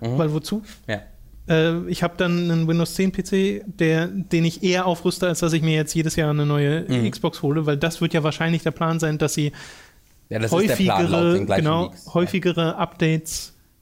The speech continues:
Speaker 2: dieser Konsole machen,
Speaker 1: Mhm.
Speaker 2: sodass die Konsole quasi aufgerüstet wird immer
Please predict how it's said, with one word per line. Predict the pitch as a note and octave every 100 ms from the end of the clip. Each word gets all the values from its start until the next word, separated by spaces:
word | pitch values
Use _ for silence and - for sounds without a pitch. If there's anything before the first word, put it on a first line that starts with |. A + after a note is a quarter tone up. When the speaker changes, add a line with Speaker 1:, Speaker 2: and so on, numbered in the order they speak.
| _
Speaker 2:
dieser | F3 E3 D#3+
Konsole | - D3+ D#3+ E3 D3+ D3+
machen, | D3 F3 G#3+ G#3
Speaker 1:
Mhm. | G#3
Speaker 2:
sodass | E3+ E3 -
die | D#3+
Konsole | - D3+ D#3 D#3
quasi | - D3 C#3 D#3
aufgerüstet | F3+ D#3+ D#3+ D3 - D#3+ -
wird | G3 G#3+
immer | A3+ G3 G3+